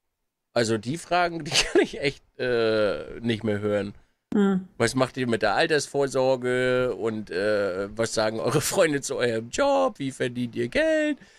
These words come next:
Speaker 1: Also das so, das sind Sachen, die würde ich nicht gern beantworten. Ansonsten beantworte ich echt was, äh, echt alles sehr gerne. Ich muss ganz ehrlich sagen, hier oben ist eine sehr, sehr schöne Frage. Solche Fragen hätte ich gerne. Die möchte ich gerne als Beispiel nehmen und vermischen, also zwei Fragen vermischen.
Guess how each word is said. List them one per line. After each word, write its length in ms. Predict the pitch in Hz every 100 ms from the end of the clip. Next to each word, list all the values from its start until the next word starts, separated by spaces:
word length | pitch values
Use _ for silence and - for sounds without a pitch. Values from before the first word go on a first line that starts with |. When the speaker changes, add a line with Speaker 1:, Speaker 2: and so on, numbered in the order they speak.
| - -
Speaker 1:
Also 180 | 135 135
das 320 | 131 170 226
so, 220 | 247 240
das 240 | 220 165 185
sind 120 | 208
Sachen, 280 | 190 185 175
die 180 | 165 143
würde 160 | 156
ich 140 | 135 120
nicht 300 | 202 240 -
gern 200 | 117 113
beantworten. 460 | 101 104 107 107
Ansonsten 440 | 101 117 135 - 247
beantworte 360 | 214 214 214
ich 140 | 135 117
echt 180 | 131 -
was, 280 | 135 123
äh, 340 | - 117 113 107
echt 240 | 110 139
alles 280 | - 156 139
sehr 160 | 139 139
gerne. 340 | 131 156 110 - - - - - -
Ich 100 | 165
muss 180 | 226 240
ganz 200 | 240 247
ehrlich 180 | 233
sagen, 220 | - 247 220
hier 180 | 190
oben 220 | 190 247 240
ist 160 | 220
eine 100 | 185
sehr, 300 | 156 165 202
sehr 220 | 180 185
schöne 280 | 165 190 196
Frage. 480 | 175 - 180 123 92
Solche 300 | 98 196 220
Fragen 320 | - 196 190
hätte 180 | 139 170
ich 120 | 147
gerne. 260 | - 101 98
Die 100 | 107
möchte 240 | 127 147 147
ich 80 | -
gerne 160 | 143
als 140 | 131 -
Beispiel 340 | 147 - 170
nehmen 180 | 165 156
und 100 | 135
vermischen, 520 | - 135 151 - 151
also 220 | 120 117
zwei 280 | 117 - 139
Fragen 340 | 135 139 135 123
vermischen. 500 | 135 127 123 104